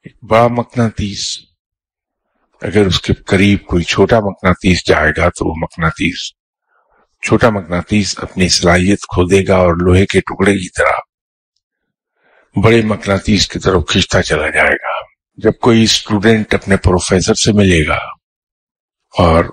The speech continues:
उस प्रोफेसर की तरफ वो स्टूडेंट खींचता चला जाएगा कि वहां से इल्म हासिल होगा।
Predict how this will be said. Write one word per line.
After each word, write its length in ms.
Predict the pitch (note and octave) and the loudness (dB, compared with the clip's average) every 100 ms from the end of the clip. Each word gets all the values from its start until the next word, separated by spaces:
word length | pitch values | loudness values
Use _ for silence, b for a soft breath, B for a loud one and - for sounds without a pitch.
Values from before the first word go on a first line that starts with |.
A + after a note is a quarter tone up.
| - | -4
उस 180 | G2+ - | -4 0
प्रोफेसर 600 | - G2+ - G#2+ - - | 2 2 2 2 2 -2
की 140 | F2+ | -4
तरफ 260 | E2+ D#2 E2 F2 | 0 0 0 -2
वो 80 | |
स्टूडेंट 520 | E2 - G#2 F#2+ F#2+ - | -2 0 2 2 2 0
खींचता 360 | F2 - F#2+ | -4 0 -2
चला 280 | F#2 F2 D#2+ | 0 -2 0
जाएगा 400 | D#2+ D#2 D2+ F2 | 0 0 0 -2
कि 180 | - E2+ | -2 -2
वहां 220 | D#2 D#2 | -2 -2
से 280 | - D#2+ E2+ | -2 0 2
इल्म 240 | F2+ D#2 | 0 -2
हासिल 320 | - - - | -4 -4 -4
होगा। 320 | - C#2+ - | -6 -4 -6